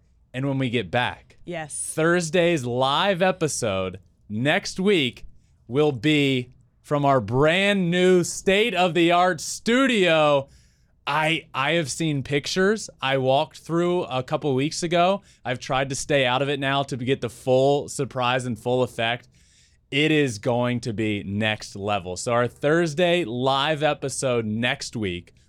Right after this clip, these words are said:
Speaker 1: will be from our brand new studio.
Speaker 2: I'm so excited. I actually haven't been over there and seen any of the progress. Just, I think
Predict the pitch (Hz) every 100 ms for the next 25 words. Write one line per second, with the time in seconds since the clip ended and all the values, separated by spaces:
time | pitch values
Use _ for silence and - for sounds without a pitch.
0 | - 113 107 117 113 104 95 87 101 107
1 | 101 98 92 - 90 80 71 76 - -
2 | 226 294 302 214 180 170 - 143 180 -
3 | 285 294 349 - 339 170 180 196 202 220
4 | 180 185 156 170 196 226 220 185 - 190
5 | 190 202 - 180 185 185 175 - 156 160
6 | 202 226 - - - - - 196 - 320
7 | - - 233 - 269 247